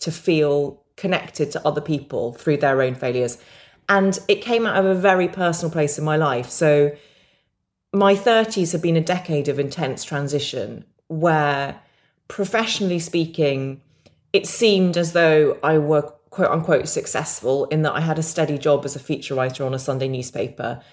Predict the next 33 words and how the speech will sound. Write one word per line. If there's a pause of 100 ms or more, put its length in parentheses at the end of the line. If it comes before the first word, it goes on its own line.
(180)
And
I
had
starting,
I
started
writing
novels, (320)
but
personally
speaking,
things
hadn't
gone
according
to
plan
at
all. (320)
I'd
got
married
to
the
wrong
person. (420)
I
was (160)
divorced
at (120)
thirty-five. (380)
Um, (100)
I'd